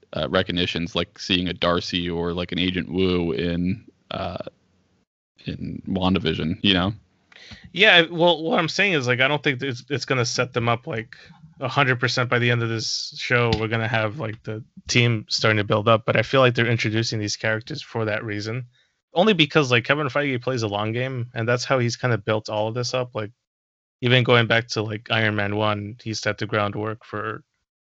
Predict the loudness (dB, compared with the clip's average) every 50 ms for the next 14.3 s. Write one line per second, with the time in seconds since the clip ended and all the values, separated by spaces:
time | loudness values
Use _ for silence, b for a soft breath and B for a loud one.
0 | _ _ _ _ _ -6 -6 -2 0 0 0 0 0 -2 -6 -6 -8 -8 -8 -8
1 | -8 -10 -6 -4 -2 -2 -2 -2 -4 -8 -8 -8 -10 -10 -10 -12 -12 -10 -10 -10
2 | -10 -12 -14 -14 -12 -8 -6 -6 -4 -6 -6 -10 -10 -10 -6 -4 -2 -2 -2 -4
3 | -6 -8 _ b b b b b b b b b b b b b b _ _ -20
4 | -20 -20 -14 -4 2 2 4 6 6 6 4 4 0 -4 _ _ _ _ _ -8
5 | -6 -6 -4 -2 2 4 6 6 6 6 4 4 4 2 2 2 0 -4 -10 -12
6 | -16 -18 -20 -20 _ -8 -8 -8 -8 -6 -6 -4 -2 0 0 0 0 2 2 2
7 | 2 2 0 -2 -4 -4 -6 -6 -4 -4 -4 -2 -4 -4 -6 -8 -8 -2 0 2
8 | 2 2 2 2 2 4 4 4 2 0 -2 -2 0 2 2 4 4 4 2 2
9 | 2 2 2 2 2 2 2 2 0 0 -2 -4 -6 -6 -6 -6 -4 -6 -6 -6
10 | -6 -8 -6 -4 -4 -4 -4 -6 -8 -10 -10 -10 -10 -14 _ _ _ _ _ _
11 | _ _ _ _ _ _ _ _ _ _ _ _ -18 -16 -14 -14 -14 -10 -4 0
12 | 0 2 4 4 4 4 4 4 6 6 6 6 8 6 6 6 6 6 4 4
13 | 4 4 4 4 4 2 0 0 0 0 0 -2 -2 -2 0 0 0 0 -2 -4
14 | -4 -4 -4 -4 -4 -6